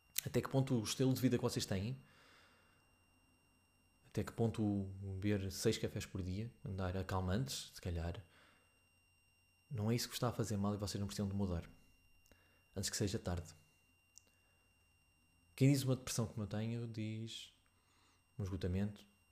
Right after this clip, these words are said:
ou se calhar em casos piores, coisas muito mais drásticas.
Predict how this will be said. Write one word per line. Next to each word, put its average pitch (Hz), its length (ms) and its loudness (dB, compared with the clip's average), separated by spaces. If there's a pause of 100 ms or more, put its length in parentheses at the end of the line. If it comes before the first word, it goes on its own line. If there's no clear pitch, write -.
(180)
ou 107 720 0 (200)
se - 100 -14 (100)
calhar 104 220 0
em 98 80 -2
casos 101 340 -2 (2250)
piores, 110 640 0 (220)
coisas 101 760 -4 (140)
muito 113 240 -2
mais 101 160 0
drásticas. 101 580 -2